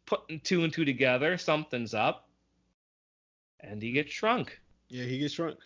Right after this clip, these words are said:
Speaker 2: Uh, Lilliput was behind the tree when he shrunk him, but they didn't show him.
Speaker 1: Yeah, I've always questioned, like, what exactly happened.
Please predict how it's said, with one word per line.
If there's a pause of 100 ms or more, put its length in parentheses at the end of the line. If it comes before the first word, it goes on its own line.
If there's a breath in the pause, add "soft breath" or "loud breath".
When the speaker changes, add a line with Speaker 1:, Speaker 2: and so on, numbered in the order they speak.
(720 soft breath)
Speaker 2:
Uh,
Lilliput
was
behind
the
tree
when
he
shrunk
him,
but
they
didn't
show
him. (540 loud breath)
Speaker 1:
Yeah,
I've
always
questioned,
like,
what
exactly
happened.